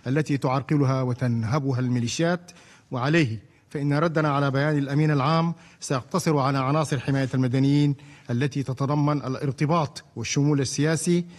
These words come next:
وتعزيز القدرة القانونية على المساءلة ومكافحة الإفلات عن العقاب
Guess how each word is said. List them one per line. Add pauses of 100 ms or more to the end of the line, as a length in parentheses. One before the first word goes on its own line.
(340)
وتعزيز
القدرة
القانونية
على
المساءلة (400)
ومكافحة
الإفلات
عن
العقاب